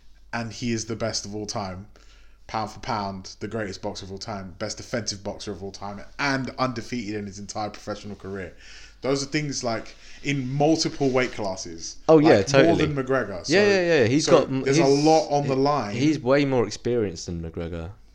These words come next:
Speaker 2: but I also think that it's that,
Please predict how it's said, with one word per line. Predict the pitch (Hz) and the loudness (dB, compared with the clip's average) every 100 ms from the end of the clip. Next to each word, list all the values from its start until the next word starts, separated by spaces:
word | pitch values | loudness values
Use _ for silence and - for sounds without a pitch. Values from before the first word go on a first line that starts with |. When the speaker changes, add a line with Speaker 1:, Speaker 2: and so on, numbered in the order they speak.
| - - - | -20 -20 -6
Speaker 2:
but | 98 - | -6 -4
I | 98 | -4
also | 104 101 95 92 | -2 -4 -8 -8
think | 101 95 95 | -8 -8 -6
that | 90 - - - - - - - - - - - - - - - - - - 92 80 95 95 - | -8 -8 -16 -20 -20 -20 -20 -20 -20 -20 -20 -20 -20 -20 -20 -20 -20 -20 -20 -20 -18 -18 -18 -16
it's | 101 98 - | -14 -12 -6
that, | 113 104 - | -4 -4 -8